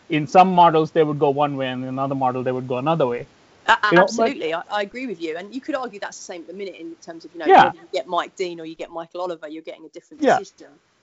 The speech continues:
Speaker 2: But,
Speaker 1: Right.
Speaker 2: I mean, look, I'm saying all these things, and I find it really fun to play around with ideas of comparative judgment of penalty decisions
Speaker 1: Mm-hmm.
Speaker 2: and, you know,
Speaker 1: Yeah.
Speaker 2: censor offside rules. There is a very strong argument to say, "L-, let's just move back <laughs> and take
Speaker 1: Yeah.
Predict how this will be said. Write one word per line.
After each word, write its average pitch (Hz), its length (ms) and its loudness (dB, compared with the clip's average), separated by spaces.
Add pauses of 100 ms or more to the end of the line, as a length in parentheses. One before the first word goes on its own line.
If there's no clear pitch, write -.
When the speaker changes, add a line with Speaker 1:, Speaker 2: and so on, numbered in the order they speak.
(120)
Speaker 2:
But, 220 160 -4
Speaker 1:
Right. 254 220 2
Speaker 2:
I 233 60 -6
mean, 254 140 -6
look, 302 200 -4
I'm 226 140 -10
saying 254 280 -16
all 185 80 -14
these 175 160 -20
things, 156 260 -20
and 175 60 -10
I 180 60 -8
find 180 200 -10
it - 60 -16
really 165 140 -12
fun 160 340 -12
to 156 140 -14
play 165 180 -14
around 165 240 -6
with 156 100 -16
ideas 151 380 -12
of 151 100 -20
comparative 156 440 -14
judgment 156 280 -20
of - 60 -20
penalty 156 240 -18
decisions 151 560 -16
Speaker 1:
Mm-hmm. 151 100 -6
Speaker 2:
and, 147 160 -14
you 151 60 -18
know, 151 80 -8
Speaker 1:
Yeah. 143 140 2
Speaker 2:
censor 156 580 -8
offside 185 480 -2
rules. 147 240 -16 (320)
There 214 160 -4
is 208 140 -8
a 208 40 -4
very 226 220 -6
strong 180 220 -14
argument 165 320 -6
to - 80 -16
say, 151 320 -12 (100)
"L-, 165 240 -12
let's - 160 -12
just - 180 -18
move 151 160 -16
back - 340 -2
<laughs> - 480 -8
and 175 140 -4
take 170 120 -2
Speaker 1:
Yeah. 170 100 6